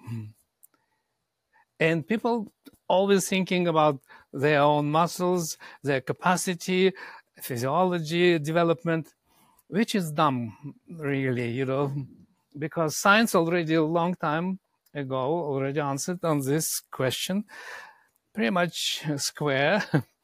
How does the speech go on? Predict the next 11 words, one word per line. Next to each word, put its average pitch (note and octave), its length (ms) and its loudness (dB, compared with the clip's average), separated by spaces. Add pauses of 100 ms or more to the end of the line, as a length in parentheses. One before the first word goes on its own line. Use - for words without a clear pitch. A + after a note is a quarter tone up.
<laughs> - 480 -10
that D#3 460 0 (560)
we F#3 180 4
cannot F3 500 0
develop D#3+ 400 2
physiology. C#3+ 720 -2 (1600)
Our E3+ 240 6
physiology D#3 880 2 (500)
is D3 160 0
a D3+ 60 2
product E3 560 0